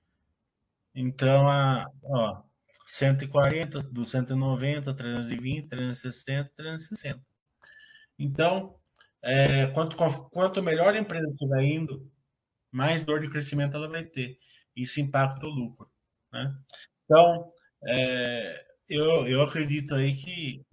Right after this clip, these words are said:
é, o mercado deu muita chance pra quem enxergou isso daí nesses três, quatro anos aí na Fleury, né? Mesmo porque é uma empresa que ele tá no meio de campo, né? Então, eles pagam bons dividendos, né?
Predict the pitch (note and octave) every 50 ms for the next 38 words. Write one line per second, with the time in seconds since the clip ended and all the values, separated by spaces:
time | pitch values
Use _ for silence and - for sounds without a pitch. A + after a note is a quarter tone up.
0 | - - - A#2+ A2 A2+ A#2 A#2 A#2 - A2 A#2 B2 B2 A#2+ - - B2 B2 C3
1 | C#3 C#3 C#3+ C#3 C#3+ D3 C#3+ F3+ F3 - - C#3 C#3 C#3 C3+ - C3+ C3+ C#3 B2+
2 | B2+ B2+ - C3+ C3 B2 A#2 A#2 A#2 A2 - - A#2+ G#2+ A2 A#2 B2 B2 - -
3 | C#3 C3+ - B2+ B2+ B2+ B2+ - B2+ B2+ - - C#3 B2+ A#2+ A#2 A#2 A#2+ A2 A2
4 | A2 A#2 A#2 A#2 - - B2+ C#3 D3 C#3+ C3+ A#2+ _ _ _ _ _ _ - A2+
5 | A#2 A#2+ B2+ C3+ C3+ C#3 C3+ - C3 B2+ - - C3 C3 C#3 D3 - C#3 C#3 C3+
6 | C3+ C#3 - D3 C#3 C3+ C3+ - - - - - - - - - _ _ - A2
7 | A2 A2+ A#2+ - - C3 B2 B2 B2 A#2+ A2+ A2+ A#2 B2 C3 - - C#3 C#3 C#3+
8 | D#3 D#3+ - _ _ _ _ _ - - B2 C3+ D#3 D#3+ - _ _ _ _ _
9 | _ _ _ _ _ _ _ _ - A2 A2+ A2 - A#2+ A#2 A#2+ B2+ C3 C3 -
10 | - C3+ C3 C3 C3+ C3+ C3 C3+ C3+ C3+ C3+ C#3+ D3 C3+ C3 B2 B2 A#2 A2 -
11 | A2+ A#2 B2+